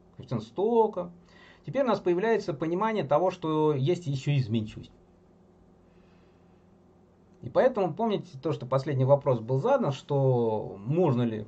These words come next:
по модулю стока, мы уже теперь с вами знаем, да, что такое модуль стока. Такой вот расход, вот такой отнесенный вот к единице площади. И он вот такой вот,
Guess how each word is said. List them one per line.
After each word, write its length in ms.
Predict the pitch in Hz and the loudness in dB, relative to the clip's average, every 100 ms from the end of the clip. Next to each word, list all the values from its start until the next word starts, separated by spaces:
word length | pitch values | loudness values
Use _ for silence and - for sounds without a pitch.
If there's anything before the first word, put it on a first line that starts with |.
| - | -8
по 120 | 120 | -2
модулю 380 | 135 123 107 120 | 0 0 -2 -8
стока, 400 | - 339 - 254 - - _ - | -6 -6 -4 -6 -8 -20 _ -2
мы 140 | 135 | 0
уже 120 | 120 | 0
теперь 180 | 107 - | -2 -10
с 80 | - | -10
вами 200 | 98 101 | -10 -10
знаем, 400 | 95 131 294 294 | -6 -6 -6 -6
да, 120 | 214 | -6
что 80 | - | -8
такое 160 | - 180 | -8 -6
модуль 280 | 175 175 | -6 -8
стока. 340 | 170 165 156 - - _ _ _ _ _ _ _ - | -10 -12 -12 -16 -20 _ _ _ _ _ _ _ -12
Такой 200 | 131 127 | -6 -4
вот 160 | 107 110 | -4 -4
расход, 400 | 117 123 196 220 | -4 0 -2 -2
вот 160 | - | -8
такой 340 | - 117 123 - | -10 -8 -8 -10
отнесенный 600 | - - 120 - 135 117 107 | -10 -4 -2 0 0 0 -6
вот 140 | 107 - - _ - _ - - - - | -12 -18 -20 _ -20 _ -20 -20 -20 -20
к 40 | - | -6
единице 500 | 131 123 135 127 123 | 0 4 4 4 -4
площади. 500 | 123 110 - 95 95 - - _ _ _ _ _ - - - | -8 -8 -8 -18 -20 -20 -20 _ _ _ _ _ -20 -20 -6
И 60 | 127 | 0
он 180 | 143 | 2
вот 160 | 123 113 | 2 -2
такой 260 | 110 - 123 | -6 -2 -4
вот, 180 | 107 | -4